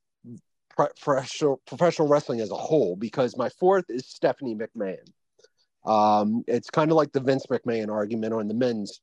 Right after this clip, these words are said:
Mount Rushmore and all, where, you know, without Stephanie,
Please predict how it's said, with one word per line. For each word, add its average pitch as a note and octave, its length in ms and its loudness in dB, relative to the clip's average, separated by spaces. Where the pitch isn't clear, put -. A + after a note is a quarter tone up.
Mount A2 280 -2
Rushmore F#2+ 540 -4
and A2 180 2
all, F#2 240 2
where, A2 380 0
you C#3 80 4
know, B2 100 6
without C#3+ 480 2
Stephanie, B2+ 840 -2